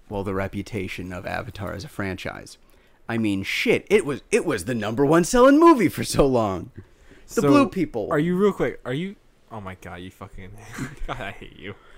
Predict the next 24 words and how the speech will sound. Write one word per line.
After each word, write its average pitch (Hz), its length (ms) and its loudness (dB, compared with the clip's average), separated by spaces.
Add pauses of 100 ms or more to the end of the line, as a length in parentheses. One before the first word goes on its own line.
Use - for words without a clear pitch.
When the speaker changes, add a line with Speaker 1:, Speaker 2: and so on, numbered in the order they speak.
(580)
Speaker 1:
Okay, 147 280 0
could, 151 260 0
Speaker 2:
I 143 80 0
was 180 140 4
Speaker 1:
your 220 100 6
Speaker 2:
gonna 151 100 6
say, 233 80 8
Speaker 1:
question. 180 160 4
Speaker 2:
are 156 60 2
you 208 120 0
telling 208 280 -4
me 160 100 -4
that 120 200 -6
with 123 180 -4
Legend 131 280 -4
of 120 120 -10
Korra, 117 540 -8
they 113 120 -10
should 120 200 -12
have 117 140 -10
just 92 500 -14 (720)
subverted 104 600 -8
their - 160 -16
expectations? - 920 -18